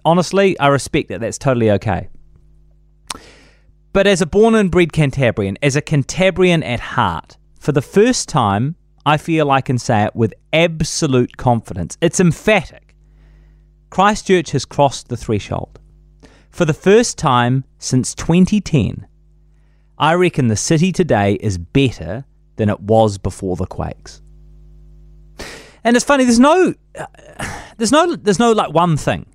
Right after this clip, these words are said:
You know, there, there is no, um, there's no one project or, like, one development that has pushed it past that point. It's a collection of things that I think,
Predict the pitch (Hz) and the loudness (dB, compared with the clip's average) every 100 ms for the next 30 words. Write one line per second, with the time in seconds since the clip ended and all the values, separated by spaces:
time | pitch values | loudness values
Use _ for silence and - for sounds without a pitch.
0 | _ - 131 151 196 185 147 165 165 143 | _ -6 0 2 4 2 4 2 2 4
1 | 180 175 170 156 139 135 127 123 123 120 | 4 4 4 2 2 2 2 -2 -4 -6
2 | - 123 151 147 113 139 147 135 139 127 | -6 -2 0 0 0 0 0 -2 -2 0
3 | 135 123 - 107 104 101 98 95 - 127 | 0 -2 -2 -2 0 0 -2 -6 -2 0
4 | 131 110 117 113 - 101 95 - _ - | 2 0 0 -2 -4 -10 -10 -14 _ -4
5 | 110 104 - 143 - - 113 - - 113 | -4 -2 -2 -2 -2 -8 -10 -10 -4 -2
6 | 101 - 85 - - 101 85 - - - | -2 -6 -8 -8 -6 -6 -6 -10 -20 -20
7 | - - - - 185 - 175 - 175 196 | -20 -20 -18 -4 -2 -2 -4 -2 2 0
8 | - - 165 120 - 90 - - - _ | 0 -2 -2 -2 -6 -8 -10 -16 -20 _
9 | - 131 131 - 127 - - | -2 0 0 0 -4 -4 -12